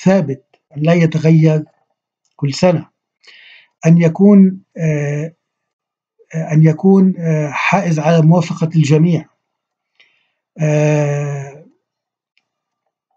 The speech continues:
أن يكون، آه، آه، قل-، ثابت وشامل وموافق عليه إذن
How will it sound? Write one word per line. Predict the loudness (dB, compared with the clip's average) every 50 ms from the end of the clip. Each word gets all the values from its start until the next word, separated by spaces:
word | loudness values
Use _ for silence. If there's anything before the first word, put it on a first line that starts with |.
| _ _ _ _ _ _ _ _ _ -20 -20 -20 -20 -18 _ 2
أن | 4 6 6
يكون، | 4 4 2 2 2 4 4 4 4 4 2 2
آه، | 2 2 4 4 2 2 0 0 -2 -2 -4 -6 -8 -10 -14 -20 -20 _ _ _ _ _ _ _ _ _ _ _ _ _ _ _ _ _ _ _ _ _ _ _ -16
آه، | -16 -14 -14 -14 -16 -16 _
قل-، | _ -8 -8 -8 -12 -20 -4 0
ثابت | 2 2 4 4 4 2 2 0 -4 -10 -6
وشامل | -4 -2 -2 -2 -2 -2 -4 -6 -8 -8 -2 0 2 2 4 4 4 4 2 0 -4 _ _ _ _ _ _ _ _ _ _ _ _ _ _ _ _ _ _ _ _ _ _ _ _ _ _ _ _ _ _ _ _ _ _ _ 0
وموافق | 2 4 4 4 4 4 2 0 -6 -8 -6 -4
عليه | -2 0 0 0 2 2 2 2 2 0 -2 0
إذن | 2 2 2 2 0